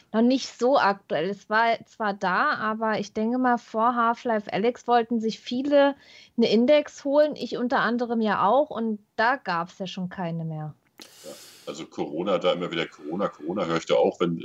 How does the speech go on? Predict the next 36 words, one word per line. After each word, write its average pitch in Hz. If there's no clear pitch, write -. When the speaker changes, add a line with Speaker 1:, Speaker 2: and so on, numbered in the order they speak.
Speaker 2:
wenn 80
man 78
fragt, -
Index, 85
wieso 69
gibt's 80
Index 165
nicht? -
Ja, 117
wegen 110
Corona 127
und 113
Engpässe 113
und 92
sonst 110
was. -
Aber 87
als 113
Half-Life 98
Alyx 104
angekündigt 90
wurde, 92
ein -
paar 98
Tage 92
später 95
war -
die 175
Index -
ausverkauft -
und -
seitdem 80
ist -
das -
so. 71
Speaker 1:
Mhm. 214